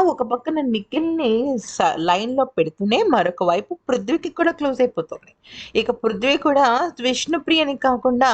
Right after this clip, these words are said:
ఇక సోనియానే పట్టుకొని తిరుగుతున్నాడు. ముఖ్యంగా నిఖిల్ ఏంటంటే సోనియా విషయంలో actually నిఖిల్ మామూలుగానే అందరినీ ఓదార్చే రకం.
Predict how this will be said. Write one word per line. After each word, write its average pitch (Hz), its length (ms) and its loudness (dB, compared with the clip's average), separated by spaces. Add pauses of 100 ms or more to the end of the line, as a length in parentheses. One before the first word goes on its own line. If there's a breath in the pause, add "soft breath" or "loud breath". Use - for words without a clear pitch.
(240)
ఇక 220 140 -10 (380)
సోనియానే 277 680 2
పట్టుకొని 240 440 -2
తిరుగుతున్నాడు. 254 520 -2 (440 loud breath)
ముఖ్యంగా 359 460 2 (100)
నిఖిల్ 330 360 0
ఏంటంటే 262 500 0 (180)
సోనియా 262 440 2
విషయంలో 220 520 2 (580)
actually 269 500 0
నిఖిల్ 311 380 0
మామూలుగానే 320 720 2 (160)
అందరినీ 285 520 0
ఓదార్చే 254 500 2
రకం. 180 240 -4